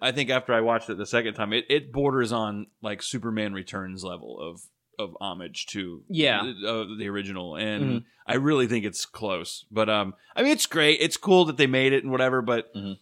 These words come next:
Speaker 1: it's, um, I don't know. I just don't know if it's gonna hold up
Speaker 2: Well, you,
Speaker 1: as,
Speaker 2: um,
Speaker 1: as well, you know.
Speaker 2: <clears throat> There, there was an interview with, um,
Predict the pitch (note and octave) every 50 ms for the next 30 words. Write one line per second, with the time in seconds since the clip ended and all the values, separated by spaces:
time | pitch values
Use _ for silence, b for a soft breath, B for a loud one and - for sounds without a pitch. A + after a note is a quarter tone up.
0 | _ _ - A2+ A#2 - - C3 B2 A#2 A2+ A2 G#2+ G#2 G2+ F#2+ - _ _ _
1 | _ _ _ _ _ _ _ _ _ _ _ _ _ _ - F#2 F#2+ F#2+ F2 F2+
2 | F2+ F#2+ G#2 G#2 - - A2+ G#2 G2+ F#2+ F#2 G#2 F2 - - G#2 F#2 F2 G2+ F#2
3 | F2+ F#2+ F#2 F2+ - - F3+ F3 F3 E3+ D#3+ E3 D#3+ - - E3 E3 D#3+ D#3+ D#3+
4 | D#3 D3+ - - G2 G2 G2 F#2+ F#2 F#2 F#2 F#2+ - - - - G2 F#2+ F#2 F#2
5 | F#2 - _ - E3 D3+ D#3+ D#3 D#3 D3+ D3+ D3 D3 C#3+ C#3+ - C#3 B2 D#3 D#3
6 | D3+ C#3 D3 C#3+ D#3+ G3+ G#3 F3 E3 D3+ C#3+ C#3 C3+ B2+ C3 B2+ B2+ B2 - C3+
7 | B2 B2 A#2+ A#2+ A#2+ A#2 A2+ A2+ A2+ A2+ A2 A2 A2 G#2+